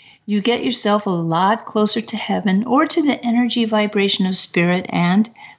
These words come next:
limitlessness. If you are vibrating at a lower frequency than the vibration of amusement, your consciousness is headed in the other direction, lower rather than higher,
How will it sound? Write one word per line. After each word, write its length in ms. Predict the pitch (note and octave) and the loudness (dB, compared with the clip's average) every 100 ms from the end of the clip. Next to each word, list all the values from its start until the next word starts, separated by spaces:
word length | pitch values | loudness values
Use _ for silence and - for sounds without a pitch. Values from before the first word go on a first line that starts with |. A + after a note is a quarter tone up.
| - | -2
limitlessness. 1080 | A#3 D4 C#4 F#3 E3+ - F3 - - - - _ _ _ _ _ _ _ | 0 2 0 -4 -4 -2 -2 -2 -8 -10 -16 _ _ _ _ _ _ _
If 180 | F3+ F3 | -4 0
you 140 | F#3+ | 0
are 160 | F3+ E3+ | 0 -2
vibrating 720 | E3+ F3+ A#3+ B3+ C4 C4+ B3+ | 0 0 2 0 0 2 2
at 80 | G3+ | 0
a 80 | F#3 | -2
lower 280 | G3 G3 | 0 0
frequency 720 | G3 - A#3 A#3 A#3+ A#3+ A#3+ A#3+ | 0 2 0 2 -2 0 2 2
than 200 | G#3 F#3+ | 2 0
the 80 | |
vibration 600 | F3+ F#3 F#3 F#3 F#3 - | 0 0 2 2 0 0
of 60 | E3+ | 0
amusement, 800 | E3 F3 G3+ A#3+ C4+ C4+ D#4 D#4+ - _ _ _ - - _ | -2 0 2 2 2 0 0 -6 -20 _ _ _ -20 -20 _
your 300 | - F#3+ A3 | -2 0 2
consciousness 800 | C4+ C4 A#3+ A#3+ A#3+ A3+ A3+ A3 - | 0 0 0 0 0 0 2 0 -4
is 160 | F3+ - | -6 -4
headed 380 | F#3+ F#3+ G3 G3 | -2 2 2 0
in 180 | - | 0
the 160 | F3+ F3+ | 0 2
other 220 | G3 A3 | 2 2
direction, 720 | G#3 G3 F3+ E3+ - C#3+ C3+ - _ _ _ _ _ | 2 0 0 -2 -2 -2 -2 -4 _ _ _ _ _
lower 540 | - F3+ G3 G#3+ A#3 A#3 | -6 -2 2 2 2 0
rather 320 | G#3 G3+ G#3 | -2 -2 -2
than 200 | G#3 G#3+ | 2 0
higher, 580 | G3+ - F#3 F3+ F#3+ | 0 -2 0 0 -4